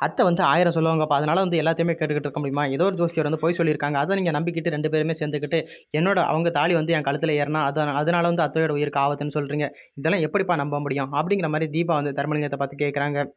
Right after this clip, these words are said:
அப்போ உடனே ஜானகியும் தர்மலிங்கமும் அங்கேருந்து எழுந்திரிச்சு வந்துடுறாங்க. அப்போ உடனே ஜானகி வந்து தர்மலிங்கத்திட்ட கேக்குறாங்க, இப்ப வந்து நம்ம தீபா தானேங்க, இவளோட பேச்சு ஒரு மாதிரியா இருக்குது, இவளோட நடவடிக்கையே சரியில்லை. அப்ப உடனே தர்மலிங்கம் வந்து சொல்றாங்க, "அதாம்மா எனக்கு ஒண்ணும் புரியல."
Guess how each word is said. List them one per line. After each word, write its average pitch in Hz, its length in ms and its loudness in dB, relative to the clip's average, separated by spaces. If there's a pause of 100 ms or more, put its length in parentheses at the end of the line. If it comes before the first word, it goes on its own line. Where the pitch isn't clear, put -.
(180)
அப்போ 165 200 2
உடனே 202 240 4
ஜானகியும் 170 480 2
தர்மலிங்கமும் 156 500 2
அங்கேருந்து 147 260 0
எழுந்திரிச்சு 151 300 -2
வந்துடுறாங்க. 147 460 0
அப்போ 151 180 -2
உடனே 165 220 2
ஜானகி 170 300 2
வந்து 151 180 2
தர்மலிங்கத்திட்ட 151 560 0
கேக்குறாங்க, 143 340 -2 (500)
இப்ப 151 140 2
வந்து 175 200 2
நம்ம 170 200 2
தீபா 170 200 2
தானேங்க, 156 280 2
இவளோட 143 220 0
பேச்சு 180 280 -2
ஒரு 180 100 2
மாதிரியா 147 300 0
இருக்குது, 139 300 -2
இவளோட 151 280 -4
நடவடிக்கையே 165 500 0
சரியில்லை. 143 400 0 (480)
அப்ப 196 140 0
உடனே 208 240 4
தர்மலிங்கம் 156 420 2
வந்து 147 120 -6
சொல்றாங்க, 143 300 0
"அதாம்மா 170 280 0
எனக்கு 170 200 0
ஒண்ணும் 156 140 0
புரியல." 143 260 0